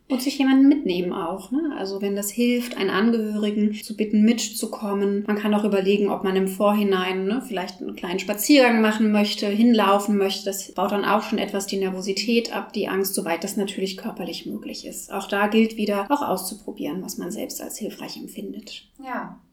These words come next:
Speaker 2: Ich würde jetzt gerne nochmal auf die Psychoonkologie am Klinikum Darmstadt zu sprechen kommen. Das ist ja auch der Titel der heutigen Folge. Wie arbeitet denn die Psychoonkologie am Klinikum Darmstadt? Also wie kann man sich die Arbeit wirklich hier bei uns vorstellen?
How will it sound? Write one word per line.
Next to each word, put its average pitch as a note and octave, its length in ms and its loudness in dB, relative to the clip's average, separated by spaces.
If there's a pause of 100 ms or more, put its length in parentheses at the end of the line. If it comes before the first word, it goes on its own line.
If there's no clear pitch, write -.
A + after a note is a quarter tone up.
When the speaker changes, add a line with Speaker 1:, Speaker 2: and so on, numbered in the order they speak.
(100)
Speaker 2:
Ich A3+ 220 -10
würde D#4+ 120 2
jetzt D#4 220 2
gerne C4 220 -6
nochmal B3+ 460 -4
auf G#3+ 260 -2
die G#3 460 -4
Psychoonkologie G#3 1120 -8
am D#3 120 -10
Klinikum E3 600 -12
Darmstadt D4 640 -8
zu - 100 -12
sprechen - 540 -12
kommen. G3 180 -10
Das G3+ 120 -8
ist - 60 -6
ja - 160 -8
auch F3 60 -14
der F3 160 -14
Titel A3+ 320 -10
der D#3+ 220 -8
heutigen E3 760 -12
Folge. G#3+ 720 2
Wie A3+ 360 -4
arbeitet A3+ 480 -2
denn F3+ 160 -10
die F3+ 100 -10
Psychoonkologie F#3+ 920 -12
am E3+ 100 -10
Klinikum E3+ 460 -10
Darmstadt? - 600 -12
Also E3 300 -14
wie G3+ 480 -14 (240)
kann F#3+ 80 -10
man F#3+ 140 -8
sich F3 160 -12
die - 120 -12
Arbeit E3 640 -10
wirklich G3+ 440 -14
hier G#3 180 -6
bei F3 180 -10
uns - 380 -14
vorstellen? - 600 -18